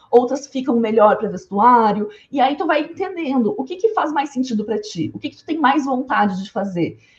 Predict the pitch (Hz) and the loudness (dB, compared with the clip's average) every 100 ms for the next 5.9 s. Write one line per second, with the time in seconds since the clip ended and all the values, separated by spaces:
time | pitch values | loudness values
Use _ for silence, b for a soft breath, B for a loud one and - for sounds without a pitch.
0 | b b 180 185 180 180 170 - 240 247 | b b -4 -2 0 0 -2 0 0 2
1 | 302 381 294 254 - 415 214 220 311 330 | 0 0 -2 -2 -6 -6 -6 -6 -8 -10
2 | 202 - _ _ _ 254 285 277 262 320 | -14 -14 _ _ _ 0 4 6 4 0
3 | 302 294 381 - 415 - 320 330 302 - | 0 0 -2 -4 -6 -6 -6 -2 -2 0
4 | - 220 214 - 247 262 269 254 254 214 | 0 0 2 2 4 4 2 2 2 2
5 | 226 240 202 196 202 196 196 180 170 | 2 2 0 -2 -2 -2 -2 -4 -6